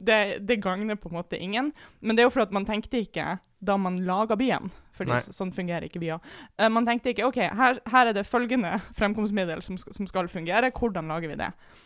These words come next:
Speaker 1: Det er mer sånn, du har en by, og nå skal det sykles. Og jeg tenker, vi kan ikke tenke, vi har et samfunn, eller har en bedrift,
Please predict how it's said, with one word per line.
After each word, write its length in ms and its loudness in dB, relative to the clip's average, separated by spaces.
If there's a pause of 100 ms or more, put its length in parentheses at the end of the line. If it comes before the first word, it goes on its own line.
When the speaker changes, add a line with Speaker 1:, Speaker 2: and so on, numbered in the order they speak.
(100)
Speaker 1:
Det 80 4
er 20 4
mer 140 6
sånn, 100 2
du 80 2
har 160 4
en 80 0
by, 140 2 (300)
og 100 6
nå 160 8
skal 180 0
det 80 -2
sykles. 400 -4 (300)
Og 80 -4
jeg 80 0
tenker, 180 2
vi 60 0
kan 240 0
ikke 100 -8
tenke, 240 -2
vi 80 2
har 80 2
et 80 -6
samfunn, 460 0 (200)
eller 200 0
har 100 4
en 80 0
bedrift, 460 0